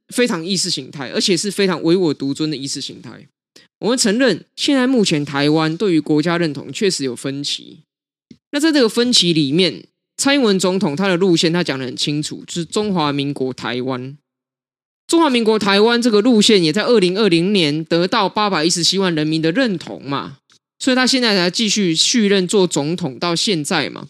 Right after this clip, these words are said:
那我的意思是说，对，固然我的意见跟马英九非常不一样，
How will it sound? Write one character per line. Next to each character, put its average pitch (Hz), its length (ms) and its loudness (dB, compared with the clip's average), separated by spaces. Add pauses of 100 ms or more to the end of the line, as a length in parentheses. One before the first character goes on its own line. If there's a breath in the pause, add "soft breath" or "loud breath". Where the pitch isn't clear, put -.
(460 soft breath)
那 320 100 0
我 247 120 4
的 254 40 4
意 285 80 8
思 226 220 4
是 247 60 4
说， 240 340 6 (400 soft breath)
对， 262 240 4
固 302 260 4
然 208 200 2
我 202 140 4
的 202 60 -2
意 247 140 2
见 226 160 2
跟 226 140 -2
马 170 180 0
英 180 160 -2
九 156 160 -2
非 208 400 2
常 147 320 -4
不 156 220 2
一 127 80 -6
样， 127 200 -4